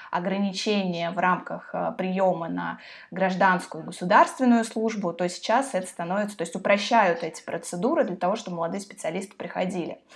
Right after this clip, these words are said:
И можно ознакомиться, то есть начать изучать эту информацию, знакомиться с историями успеха, с-, читать отзывы,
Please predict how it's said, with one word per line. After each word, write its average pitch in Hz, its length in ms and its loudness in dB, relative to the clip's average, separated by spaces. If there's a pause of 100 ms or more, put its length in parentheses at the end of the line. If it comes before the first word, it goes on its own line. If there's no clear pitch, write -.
(380)
И - 80 -2
можно 254 300 8
ознакомиться, 233 720 4
то 190 80 -4
есть 208 120 -4
начать 233 320 2
изучать 233 420 4
эту 180 160 -4
информацию, 214 840 2 (240)
знакомиться 233 640 4
с - 160 -10 (280)
историями 220 520 4
успеха, 175 880 -2 (120)
с-, - 180 -20
читать 220 540 2 (100)
отзывы, 202 760 4